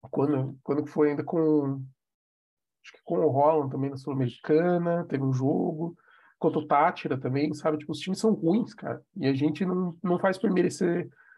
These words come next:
a gente não consegue demonstrar que a gente é melhor, que a gente tem um time melhor. Então, eu espero que isso seja conseguido agora com o Lisca.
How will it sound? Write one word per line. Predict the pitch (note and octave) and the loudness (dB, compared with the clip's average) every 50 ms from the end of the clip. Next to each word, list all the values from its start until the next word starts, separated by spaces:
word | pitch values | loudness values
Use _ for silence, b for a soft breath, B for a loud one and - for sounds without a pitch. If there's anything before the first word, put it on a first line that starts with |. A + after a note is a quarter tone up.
| b b b | b b b
a | - D#3 D3+ | 2 2 2
gente | D#3+ E3+ | 4 2
não | F#3+ F3+ | 2 2
consegue | G#3+ F3+ - - G3 G#3 | 0 0 0 0 0 2
demonstrar | F#3+ G#3 G3 F3+ F#3 - - F3 E3+ E3 | 2 0 0 -2 -4 -4 0 0 0 0
que | - F3 | 0 -2
a | |
gente | D#3 D#3 - E3+ | -6 -6 -6 -4
é | |
melhor, | E3 D3+ D3 C#3 B2 A#2+ A#2+ B2 | -4 -2 -2 0 -2 -2 -2 -4
que | - B2+ | -4 -4
a | |
gente | B2 C3 C3 | -2 -2 -2
tem | C3 C#3 | 0 -2
um | C3 | -2
time | C3 C3+ C#3 C3+ | -2 -2 -2 -2
melhor. | C3+ C3+ B2+ B2+ B2+ C3 - b b b _ _ _ _ - | 0 0 0 0 -2 -4 -8 b b b _ _ _ _ -8
Então, | C3+ B2+ C3 A#2+ | -6 -4 -2 0
eu | B2+ | 0
espero | C3 C3 - - - C3+ C3+ | -2 -2 -2 0 0 0 0
que | C3 - C#3+ | 0 -2 -2
isso | C3 C3+ - E3 D3 C#3 - - _ _ _ _ _ _ _ _ _ _ _ _ - | -4 -2 -2 -2 -4 -4 -6 -10 _ _ _ _ _ _ _ _ _ _ _ _ -10
seja | - - C#3 C3+ C3+ D3 | -2 0 2 2 2 2
conseguido | D3 D3 C3+ C3 - C3+ C3+ C3 C3+ | 0 0 -2 -2 -2 0 0 2 2
agora | C3 C3 C3 B2+ C3 B2+ | 2 2 2 2 2 0
com | C3 - D3 C3 | -2 -2 -2 -2
o | B2 | -2
Lisca. | C3 C3+ C#3 C3+ - - - D#3+ E3 E3 | -2 -2 -4 -6 -6 -4 -2 -2 -2 -2